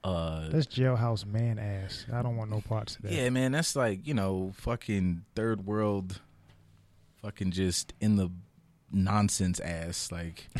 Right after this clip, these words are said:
Speaker 2: <laughs>
Speaker 1: you know, you were an ex fucking re-, revolting soldier ass. Don't nobody want that. <laughs>
Speaker 2: Rikishi post match.
Speaker 1: Yeah, don't nobody want that. Niggas really let that ride. <laughs> Like,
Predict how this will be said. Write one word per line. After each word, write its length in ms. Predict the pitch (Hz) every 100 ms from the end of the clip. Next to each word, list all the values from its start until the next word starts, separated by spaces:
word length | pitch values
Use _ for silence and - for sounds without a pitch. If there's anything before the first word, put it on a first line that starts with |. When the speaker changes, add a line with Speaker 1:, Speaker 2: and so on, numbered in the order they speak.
| - -
Speaker 2:
<laughs> 300 | - - -
Speaker 1:
you 100 | 117
know, 80 | 95
you 180 | 92 104
were 120 | 92
an 80 | -
ex 480 | 95 98 - - - -
fucking 580 | - - - 87 85 85 - - - - - - - - - 92
re-, 140 | 95 85 76 87
revolting 540 | 87 92 95 - 92
soldier 440 | - 95 180 175 170
ass. 300 | 160 170 -
Don't 100 | 202
nobody 200 | 175 165
want 200 | 92 -
that. 220 | 90 90 - - - -
<laughs> 400 | - - - -
Speaker 2:
Rikishi 680 | 139 127 - 175 - 165 -
post 380 | 165 151 -
match. 600 | 127 139 123 - - - -
Speaker 1:
Yeah, 540 | 349 320 110 92 -
don't 120 | 214
nobody 260 | 135 92 85
want 220 | 85 -
that. 260 | 90 92 - - - - - - -
Niggas 280 | - 139 143
really 160 | - 110
let 180 | 90 -
that 160 | 165
ride. 340 | 175 - 87 76 - - -
<laughs> 0 |
Like, 240 | 185 180